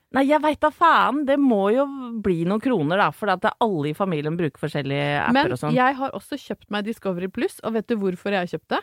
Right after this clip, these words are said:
Speaker 2: For jeg har jo rett og slett blitt obsessed med Mokka Babe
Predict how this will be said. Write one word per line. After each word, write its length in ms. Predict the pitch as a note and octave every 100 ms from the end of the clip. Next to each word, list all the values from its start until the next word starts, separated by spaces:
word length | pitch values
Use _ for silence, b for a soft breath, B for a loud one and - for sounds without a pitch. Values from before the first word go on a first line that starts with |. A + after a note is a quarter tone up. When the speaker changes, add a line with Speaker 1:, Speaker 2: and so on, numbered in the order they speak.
| - -
Speaker 2:
For 60 |
jeg 240 | A#3+ A3 A3+
har 220 | - F3
jo 180 | F#3+ A#3 -
rett 320 | F#3+ - _ C4+
og 60 |
slett 220 | - E4+ -
blitt 180 | B3+ - -
obsessed 460 | A3+ - - - -
med 120 | C4
Mokka 260 | G#3 - G3+
Babe 220 | C4